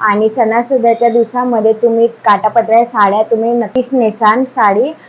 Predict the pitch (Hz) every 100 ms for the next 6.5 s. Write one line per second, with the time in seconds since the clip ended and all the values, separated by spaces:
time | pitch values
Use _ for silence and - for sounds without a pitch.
0 | - - - 214 220 226 233 240 262 254
1 | - 285 226 226 233 220 240 233 240 202
2 | 220 214 214 233 240 214 208 220 226 233
3 | 247 233 247 226 220 247 240 247 208 196
4 | 208 214 240 240 196 202 - - 196 202
5 | 208 226 214 208 208 214 220 302 - -
6 | - - - 208